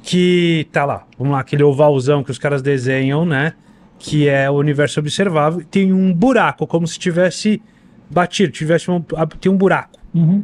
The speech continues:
Speaker 1: certo? Que eu não lembro o nome, não sei o que, é escuro, não sei o que, eu não me lembro o nome desse buraco.
Speaker 2: Tem diversos lugares aqui na, na, na própria nossa galáxia, tem um lugar chamado Saco de Carvão.
Speaker 1: Saco de Carvão?
Speaker 2: Não tem estrela.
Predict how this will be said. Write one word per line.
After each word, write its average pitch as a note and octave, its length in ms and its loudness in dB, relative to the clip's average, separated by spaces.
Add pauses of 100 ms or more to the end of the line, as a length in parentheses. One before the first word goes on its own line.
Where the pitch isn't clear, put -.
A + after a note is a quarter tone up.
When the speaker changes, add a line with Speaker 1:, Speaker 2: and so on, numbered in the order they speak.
Speaker 1:
certo? E3+ 360 0
Que F#3 100 -4
eu - 20 -2
não F#3+ 160 0
lembro F#3+ 260 2
o - 20 0
nome, E3+ 200 -2
não - 20 -10
sei E3 100 -6
o - 40 -4
que, - 100 -4 (260)
é D3+ 120 0
escuro, D#3+ 420 0
não D3 60 -2
sei - 120 -4
o D3+ 40 -6
que, F3+ 180 -4
eu E3+ 80 -2
não F3+ 80 2
me F#3 80 2
lembro F#3 240 0
o F#3+ 40 2
nome F3+ 260 -2
desse - 180 -4
buraco. F3 540 0
Speaker 2:
Tem C#4 120 2
diversos A#3+ 380 2
lugares G3 460 0
aqui D#3 260 -2
na, D3 560 0
na, B2 300 -4 (120)
na B2+ 120 -4
própria - 260 -4
nossa D3+ 260 0
galáxia, D3 440 -2
tem E3+ 120 -2
um E3+ 40 -2
lugar D#3+ 260 2
chamado D3+ 320 -2
Saco A3 320 -4
de F3 80 -4
Carvão. G#2+ 380 -6 (680)
Speaker 1:
Saco - 300 -4
de F3+ 80 -6
Carvão? D#3+ 300 -2
Speaker 2:
Não F#3+ 40 -2
tem G3 160 0
estrela. B2 420 -4